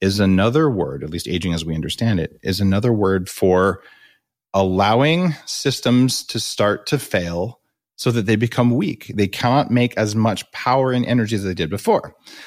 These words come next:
So if you're young and you're saying, "You know, I kinda don't, I don't wanna age the way we think aging is, but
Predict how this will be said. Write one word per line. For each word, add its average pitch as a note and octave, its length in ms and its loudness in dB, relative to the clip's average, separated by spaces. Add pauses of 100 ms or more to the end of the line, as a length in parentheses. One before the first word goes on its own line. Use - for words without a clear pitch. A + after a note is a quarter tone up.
So F3 140 2
if F3+ 160 2
you're G3+ 100 4
young C3+ 540 0
and C3 100 4
you're B2+ 80 4
saying, A#2+ 280 0
"You A2+ 80 -4
know, D#3+ 240 -4 (280)
I B2+ 80 -6
kinda B3 480 0
don't, C3 320 -2 (580)
I A2+ 80 -4
don't C#3 120 0
wanna C#3 400 2
age F#2 420 0
the G2 80 -4
way F2+ 220 2
we - 180 -2
think G2 220 0
aging F#2 240 0
is, G2+ 180 0 (600)
but - 140 -4